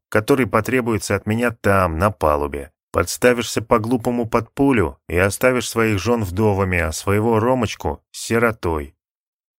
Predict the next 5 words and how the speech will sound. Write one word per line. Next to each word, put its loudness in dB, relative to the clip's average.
И 0
в -4
этот -2
момент -2
случилось -2